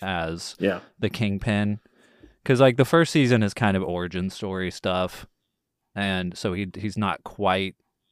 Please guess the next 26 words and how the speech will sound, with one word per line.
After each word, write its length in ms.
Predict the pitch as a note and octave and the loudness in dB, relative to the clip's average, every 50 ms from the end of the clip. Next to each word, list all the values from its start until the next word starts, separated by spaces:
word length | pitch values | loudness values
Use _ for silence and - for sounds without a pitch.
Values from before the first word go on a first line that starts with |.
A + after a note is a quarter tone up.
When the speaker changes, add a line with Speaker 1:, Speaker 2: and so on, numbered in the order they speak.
| _ _ - - _ _ _ _ _ - | _ _ -20 -20 _ _ _ _ _ -8
Speaker 1:
the 80 | G#2 F#2+ | -8 -8
Kingpin 500 | - - G#2 G2 F#2+ F#2 - F#2+ F#2 F#2 | -4 -4 -4 -4 -2 -2 -4 -4 -4 -4
you, 240 | F#2 F2 F2 E2 _ _ _ - | -6 -6 -8 -12 _ _ _ -16
you 320 | G2 G2 G2+ F#2+ F2 E2 _ _ _ _ - | -10 -8 -8 -8 -8 -12 _ _ _ _ -4
Speaker 2:
Mm-hmm. 280 | - A#2+ A2+ A2+ G#2+ G#2+ G#2+ - - _ _ _ _ - G#2 F#2+ G#2+ | -4 -2 -2 -2 -4 -4 -6 -8 -18 _ _ _ _ -16 -10 -6 -2
Speaker 1:
want 200 | A2+ G#2 F#2 - | -2 -2 -4 -4
to 100 | - - | -8 -8
see 180 | - - A2 G2+ | -4 -2 -2 0
him 160 | G2+ G2+ G2+ | 0 0 0
as 220 | G2+ G#2 G#2 G2 | 0 0 0 0
yet, 320 | A2+ A#2 A2+ A#2 A2+ G#2+ - - | 0 0 2 2 0 0 -4 -6
and, 280 | F#2+ F#2 F2+ F2+ F2+ | -8 -6 -6 -6 -6
and 140 | - F#2+ F#2 | -6 -6 -4
by 160 | F2+ F#2 F2 | -2 -2 -4
season 380 | F2 - - F#2+ F2+ F#2 F2 F2+ | -4 -6 -8 -8 -8 -8 -10 -8
three, 240 | - F#2 F2+ F2+ E2+ | -8 -8 -8 -6 -6
he's, 240 | F2+ F2 - - - | -8 -10 -10 -12 -12
like, 180 | - F2 F2 - _ - | -10 -10 -10 -10 _ -6
there. 320 | F#2 F2+ F2 F#2 F2+ F#2 - - - - - - - | -4 -2 -2 -2 -4 -6 -8 -14 -20 -20 -20 -14 -4
There's 160 | - A#2 A#2 | 0 4 6
also 240 | C3+ C3+ C3+ - C#3+ A#2 | 8 8 8 6 4 2
some, 140 | - B2 A2+ | 2 2 4
like, 220 | A2 G2+ F#2 - - | 4 2 2 0 -4
interesting, 640 | G2+ G#2 G2 - G#2 F#2+ - - G#2+ G2+ F#2+ F#2+ | -4 -4 -2 -2 -4 -4 -4 -4 -2 -2 -2 0
like, 240 | F#2+ F2+ F2+ F2+ E2+ - _ _ - | 0 0 -2 -2 -4 -10 _ _ -16
political 880 | - - G#2+ F#2+ F#2+ F#2+ F2+ F#2+ F2+ - - G#2 G2 F#2+ G2 F#2 F2+ | -10 -8 -4 -2 -2 -2 -2 -2 -4 -6 -4 -2 0 0 0 0 -2